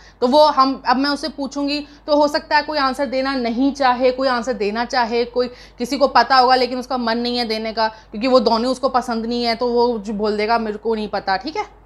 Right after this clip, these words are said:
तो यहाँ पर क्या है, lack of interest भी हो सकता है रिस्पोंडेंट का। Then लास्ट है partialities of the witness। अब वो जो अट्ठाईस बच्चे हैं उसमें से तो चौ-, चौदह बच्चे हैं वो एक के दोस्त हैं, बाकी के चौदह बच्चे दूसरे के दोस्त हैं,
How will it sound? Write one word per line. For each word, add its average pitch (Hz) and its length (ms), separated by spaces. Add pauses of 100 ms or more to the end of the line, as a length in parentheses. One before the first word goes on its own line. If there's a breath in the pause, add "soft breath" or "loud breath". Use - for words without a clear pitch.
तो 254 60
यहाँ 233 300
पर 262 160
क्या 294 140
है, 330 60
lack 220 280
of 269 140
interest 220 400
भी 226 100
हो 214 160
सकता 214 280
है 254 80
रिस्पोंडेंट 180 580
का। 170 180 (380 loud breath)
Then 262 120
लास्ट 277 320
है 330 60
partialities 233 720
of 240 100
the 226 140
witness। 190 580 (300 loud breath)
अब 254 160
वो 302 120
जो 330 100
अट्ठाईस 294 460
बच्चे 302 260
हैं 294 340 (160 loud breath)
उसमें 285 280
से 320 160
तो 330 120
चौ-, 262 300
चौदह 269 340
बच्चे 294 260
हैं 302 220
वो 269 240
एक 240 200
के 262 100
दोस्त 277 280
हैं, 294 120
बाकी 240 280
के 277 100
चौदह 277 260
बच्चे 262 260
दूसरे 202 360
के 202 120
दोस्त 196 340
हैं, 196 120